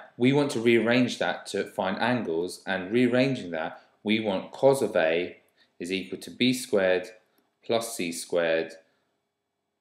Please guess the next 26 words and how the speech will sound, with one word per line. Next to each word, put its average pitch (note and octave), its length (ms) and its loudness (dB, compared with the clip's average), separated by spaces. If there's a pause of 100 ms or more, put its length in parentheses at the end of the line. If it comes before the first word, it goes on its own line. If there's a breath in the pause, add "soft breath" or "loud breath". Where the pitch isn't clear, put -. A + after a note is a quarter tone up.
(340)
minus G#2+ 500 -2
A E2 160 0
squared E2 680 -2 (520)
over E2 580 -2 (260)
two D#2+ 380 -10 (300)
B D2+ 380 -12
C. - 380 -12 (520 soft breath)
They A2+ 320 4
are G#2+ 120 4
the G#2 60 -6
same D3 340 0
formula. F2+ 640 -4 (260 loud breath)
This A2 240 -2
one F2+ 300 -2
is - 160 -8
just - 180 -10
the F#2 100 -6
rearrangement F2+ 920 -6
of - 140 -14
the F2+ 60 -6
one E2+ 240 -8
above D#2 420 -4
to - 80 -20
find D#2+ 300 -8
angles. D#2 540 -12 (480 soft breath)
Now, B2+ 420 2